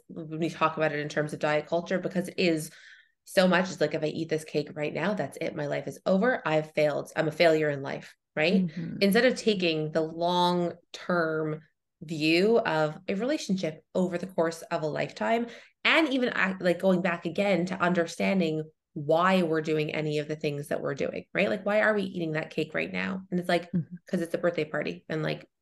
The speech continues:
Speaker 1: it's delicious, right?
Speaker 2: Mm-hmm.
Speaker 1: And really taking that step back to say, to start understanding what our motivations are, even from a diet culture lens, right? Like,
Speaker 2: Mm-hmm.
Speaker 1: if it is really important to you that you eat breakfast a certain way,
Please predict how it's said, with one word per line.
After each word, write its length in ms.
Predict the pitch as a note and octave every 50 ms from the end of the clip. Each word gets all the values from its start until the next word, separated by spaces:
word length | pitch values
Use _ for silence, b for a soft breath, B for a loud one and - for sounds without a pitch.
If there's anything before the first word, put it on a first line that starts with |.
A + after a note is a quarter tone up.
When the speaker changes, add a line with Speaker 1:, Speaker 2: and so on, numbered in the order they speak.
| _ _ -
Speaker 1:
it's 260 | - D#3 D#3 - -
delicious, 540 | - D#3+ C#3+ C#3+ C#3+ - - - - - _ _ _ _ -
right? 220 | D#3+ E3 F#3+ - F3+
Speaker 2:
Mm-hmm. 380 | E3+ D#3 - G3 F#3 D#3+ D#3 D3+ - _ _ _ _ _ - -
Speaker 1:
And 560 | G3+ G3 G3 G3 F#3+ F#3+ F#3+ F#3 F#3 F3+ F#3 F3+ - -
really 320 | E3+ F#3+ G#3 A3 A#3 G#3+
taking 260 | G#3+ G#3 G3 F#3 F#3
that 200 | F3 E3+ E3+ -
step 200 | - E3+ D#3+ -
back 320 | - F#3 F#3+ F#3+ F#3+ F#3+ -
to 100 | - F3
say, 420 | F3+ - G#3 G#3+ G#3 F#3 F3 - -
to 280 | - F#3+ F3 F3+ - -
start 240 | - G3 - - -
understanding 840 | F#3 F3+ F3 E3+ E3+ - F#3+ F#3 F#3 F#3 F3 E3 D#3+ D#3 D#3 D3+ - _ _ _ _ _ -
what 220 | E3 D#3 G3 F#3+
our 120 | F#3+ G3+ F#3
motivations 600 | F3+ F3 E3 D#3 E3 E3+ E3+ - - E3 D#3+ - - -
are, 320 | E3 E3+ D#3+ D3+ D3+ - E3+
even 240 | F#3 G3 F#3 F3 F3+
from 120 | E3+ D#3+
a 60 | D#3
diet 320 | D#3 E3+ E3 F3 F3 E3+ -
culture 260 | - - - - -
lens, 440 | - C#2 - - _ _ - - _ _ -
right? 240 | - A3+ C4+ C4+ -
Like, 180 | A3 G#3+ F#3 -
Speaker 2:
Mm-hmm. 100 | - A3+
Speaker 1:
if 80 | B3
it 180 | B3+ - - -
is 220 | - C#4 A3+ F3+
really 240 | D#3+ F#3 G3 G3+ G3+
important 320 | F#3+ F#3+ G#3 A3 - F#3+ -
to 100 | - D#3
you 80 | E3
that 80 | E3 F3+
you 160 | - - F#3
eat 140 | F#3 F#3+ F#3+
breakfast 380 | G#3+ A3+ A3+ - G3 F#3+ F#3+
a 20 | F#3
certain 320 | - E3 - - D#3+ D#3
way, 320 | D3 D3 D3 D3 C#3 B